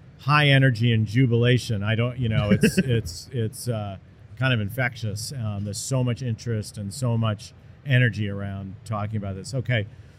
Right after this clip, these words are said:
Speaker 1: So as you know, since you were on a podcast with me before, the last thing I always do in Squashing the Market podcast is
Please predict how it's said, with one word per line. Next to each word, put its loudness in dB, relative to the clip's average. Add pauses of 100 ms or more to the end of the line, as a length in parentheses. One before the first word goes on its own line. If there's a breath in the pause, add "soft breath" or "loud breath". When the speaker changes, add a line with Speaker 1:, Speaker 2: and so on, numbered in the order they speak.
Speaker 1:
So 0
as 6
you 6
know, 10
since 2
you 4
were 6
on 6
a 4
podcast 0
with -6
me 2
before, 2
the 2
last 0
thing 2
I 2
always 2
do 4
in 6
Squashing -2
the -2
Market -2
podcast 4
is 4